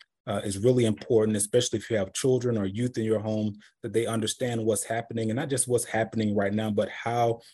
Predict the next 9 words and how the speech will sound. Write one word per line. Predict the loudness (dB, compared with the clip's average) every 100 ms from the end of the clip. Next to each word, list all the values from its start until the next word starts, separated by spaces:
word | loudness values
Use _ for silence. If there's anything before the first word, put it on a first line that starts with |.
| -20 _
the, | -4 -2 0 0 -2 -4 -8 -12 -8
um, | -6 -6 -6 -8 -14 -8
years | 2 4 4 4
and | 0
years | 0 -2 -2 -2
of, | -2 -2 -8 -14 -8
uh, | -6 -8 -12 _ _ -6 0
certain | 4 4 4
activities, | 2 0 0 2 4 4 2 0